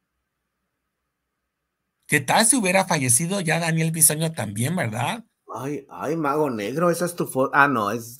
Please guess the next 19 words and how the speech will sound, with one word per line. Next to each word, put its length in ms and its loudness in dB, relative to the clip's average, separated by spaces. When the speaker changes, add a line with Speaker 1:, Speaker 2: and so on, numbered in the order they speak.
Speaker 2:
¿qué 80 -4
dice 240 -4
ahí? 300 -2
Es 140 -4
alguien 340 -4
más, 240 -2
pero 220 -4
ay, 200 -10
Mago 260 -4
Negro, 260 -6
no 140 -4
me, 160 -2
no 140 -4
me 120 0
distraigas 580 -4
con 160 -12
esa 200 -14
foto. 440 -8
Ay. 640 -8